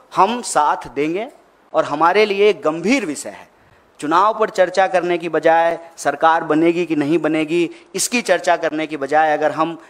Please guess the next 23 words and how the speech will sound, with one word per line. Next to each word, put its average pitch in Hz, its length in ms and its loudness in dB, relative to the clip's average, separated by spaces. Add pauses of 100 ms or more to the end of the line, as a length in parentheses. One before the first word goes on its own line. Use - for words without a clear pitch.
(120)
नीट 190 280 2
के 233 120 0
सवाल 160 320 0
को 147 100 -6
प्राथमिकता 143 580 -2
दे 160 160 4
रहे 139 240 0
हैं, 123 220 -10 (260)
तो 147 60 0
आप 165 180 4
हमारा 160 260 0
कंसर्न 165 480 -2
समझ 123 240 -10
सकते - 320 -14
हैं। 185 180 -20 (720)
हमारी 190 300 0
सरकार 214 380 2
नहीं 208 200 -2
बनी 208 260 -2
है, 220 300 -4 (160)
ठीक 165 200 -6
बात 175 220 2
है, 185 160 -10